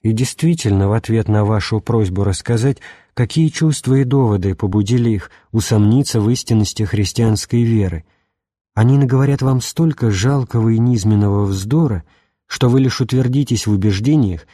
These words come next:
прямо противоположных. Именно это и сказал однажды некий их собеседник. «Если и впредь вы будете витийствовать подобным образом, —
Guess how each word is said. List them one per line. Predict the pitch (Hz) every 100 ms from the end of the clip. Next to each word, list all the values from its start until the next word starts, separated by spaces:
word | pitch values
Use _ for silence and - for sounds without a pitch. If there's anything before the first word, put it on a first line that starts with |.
| _ -
прямо | 113 123 120
противоположных. | 101 107 - 107 104 120 117 95 78 78 - _ _ _ _ _ _ _ _ _ _ _ _ _ -
Именно | 131 143 139 143 147
это | 156 131
и | 131
сказал | - 139 135 127
однажды | 107 98 127 101 104
некий | 107 110 - 107
их | 95
собеседник. | - 107 120 - 110 87 82 - _ _ _ _ _ _ _ _ _ _ _ _
«Если | 104 113 107 110 104 104
и | - 107
впредь | - - 143 165 -
вы | 98
будете | 95 107 98 85 101
витийствовать | 104 107 110 92 - 101 -
подобным | 107 104 95 117
образом, — | 127 90 92 85 82